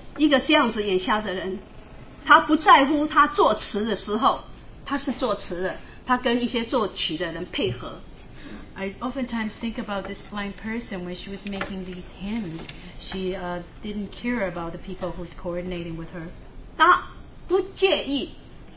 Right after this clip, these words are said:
Speaker 1: 他所得到的代价有多少。
Speaker 2: And she didn't care what kind of price she would have to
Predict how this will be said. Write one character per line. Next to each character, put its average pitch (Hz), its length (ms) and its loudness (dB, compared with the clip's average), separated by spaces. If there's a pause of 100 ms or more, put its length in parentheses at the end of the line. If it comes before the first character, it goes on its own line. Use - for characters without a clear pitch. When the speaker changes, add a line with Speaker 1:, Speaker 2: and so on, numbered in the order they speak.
(120)
Speaker 1:
他 - 180 6
所 - 400 -2
得 196 140 2
到 233 160 4
的 185 80 -2
代 214 180 2
价 - 160 -2
有 156 120 -8
多 170 180 -6
少。 - 220 -10 (340)
Speaker 2:
And 202 100 0
she - 160 0
didn't 226 240 0
care 226 320 -2
what 196 160 -2
kind 202 120 -6
of 196 100 -4
price 202 240 -2
she 196 180 -8
would 180 140 -2
have 175 140 -6 (100)
to 170 160 -6